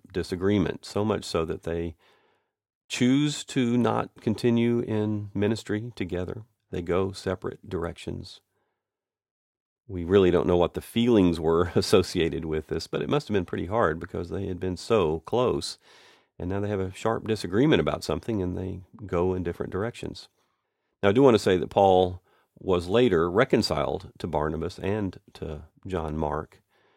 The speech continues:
and we see that in other letters of Paul in First Corinthians chapter nine, Colossians chapter four, Second Timothy chapter four, Philemon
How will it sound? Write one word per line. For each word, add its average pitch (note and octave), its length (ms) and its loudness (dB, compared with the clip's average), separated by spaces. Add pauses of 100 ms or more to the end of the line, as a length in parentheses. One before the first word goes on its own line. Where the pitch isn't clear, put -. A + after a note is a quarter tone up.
(760)
and G2 200 -2
we F#2 80 -2
see D3 280 -2
that F2 300 -2
in G2 140 0
other F#2+ 300 2
letters D#2+ 380 -4
of - 120 -16
Paul D#2 360 -8
in E2 60 -6
First - 260 -8
Corinthians F2 500 -6
chapter - 260 -10
nine, E2 540 -6 (800)
Colossians F2+ 460 -6
chapter E2+ 320 -8
four, D#2+ 360 0
Second F#2 300 -4
Timothy E2+ 400 -6
chapter E2 380 -12
four, E2 560 -8 (640)
Philemon D#2+ 680 -6